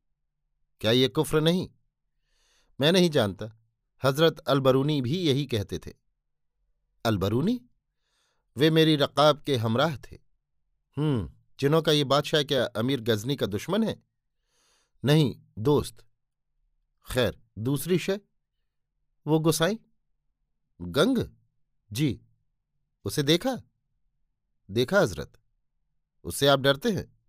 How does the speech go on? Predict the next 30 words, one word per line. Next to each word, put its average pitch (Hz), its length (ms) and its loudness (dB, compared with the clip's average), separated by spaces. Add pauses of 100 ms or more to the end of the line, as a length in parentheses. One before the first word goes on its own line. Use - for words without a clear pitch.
(680)
"जी 160 140 2
नहीं, 180 240 2 (260)
परस्तिश 151 400 2
करता - 300 -6
हूं।" 160 120 -10 (880)
"हुश, - 280 -8 (140)
वो 117 80 -4
काफिर 113 420 0
है।" - 200 -16 (840)
"हजरत, 139 320 0
वो 147 160 4
औलिया 120 320 0
है।" 65 140 -14 (1120)
"क्या 110 120 2
अमीर 139 240 2
गजनी 131 340 0
पर 127 200 0
भी 151 160 -2
कुफ्र 160 320 -4
गालिब 139 380 2
हुआ?" 151 160 -4 (1300)
"वो 151 120 6
भी 202 140 6
अर्ज 160 200 6
करता 104 300 -2
हूं।" 110 160 -10 (1200)
"और 123 180 4
भी 180 100 2
कुछ - 240 -2
है?" - 60 -10